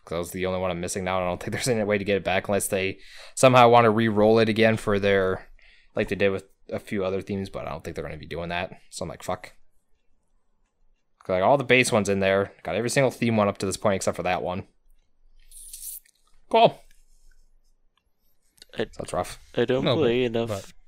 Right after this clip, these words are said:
Speaker 2: to go after any of the specific skins.
Speaker 1: I haven't, I have 'em all, so I might as well do 'em at this point, except for that one, obviously.
Speaker 3: Yeah.
Speaker 1: They had a Mario Golf one not too long ago, too.
Speaker 2: God damn it.
Speaker 3: I still
Speaker 1: Or
Speaker 3: wanna
Speaker 1: Tet-,
Speaker 3: get that and play it.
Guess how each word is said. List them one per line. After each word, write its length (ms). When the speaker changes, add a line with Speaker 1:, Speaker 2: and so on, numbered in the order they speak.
Speaker 2:
to 160
go 280
after 360
any 260
of 140
the 100
specific 640
skins. 580
Speaker 1:
I 160
haven't, 240
I 80
have 180
'em 100
all, 180
so 120
I 20
might 140
as 80
well 80
do 140
'em 100
at 80
this 100
point, 340
except 280
for 160
that 180
one, 200
obviously. 540
Speaker 3:
Yeah. 240
Speaker 1:
They 80
had 80
a 40
Mario 200
Golf 300
one 160
not 120
too 120
long 180
ago, 220
too. 340
Speaker 2:
God 160
damn 180
it. 60
Speaker 3:
I 40
still 220
Speaker 1:
Or 40
Speaker 3:
wanna 100
Speaker 1:
Tet-, 80
Speaker 3:
get 120
that 120
and 100
play 200
it. 120